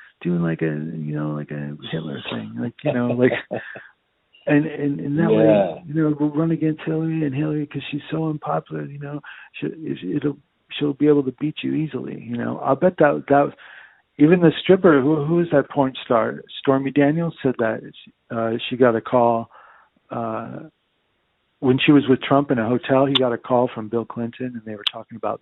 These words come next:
Speaker 1: the plan. And I think that was the plan, man. <laughs>
Speaker 2: Yeah.
Speaker 1: They created that character, you know, and, and it's like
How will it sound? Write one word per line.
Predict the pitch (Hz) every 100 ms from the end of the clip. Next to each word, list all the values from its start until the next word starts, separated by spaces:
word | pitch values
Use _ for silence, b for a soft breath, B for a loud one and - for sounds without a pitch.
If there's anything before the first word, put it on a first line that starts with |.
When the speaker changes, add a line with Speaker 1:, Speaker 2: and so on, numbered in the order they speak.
| _
Speaker 1:
the | - -
plan. | 117 117 113 101 92 B B B B B B B -
And | 127
I | 139
think | 143 165
that | 175 170
was | 147
the | 151
plan, | 143 160 185 202 120 110
man. | 113 123 156 _
<laughs> | B B B B B _ _
Speaker 2:
Yeah. | 92 92 98 95 90 90 90 82 90
Speaker 1:
They | 151 160
created | - 170 175 214 190
that | 135 127
character, | - 135 117 - - 131 120
you | 117
know, | 117 120 160 - _
and, | 131 135
and | - 131 135
it's | 127 151
like | 135 123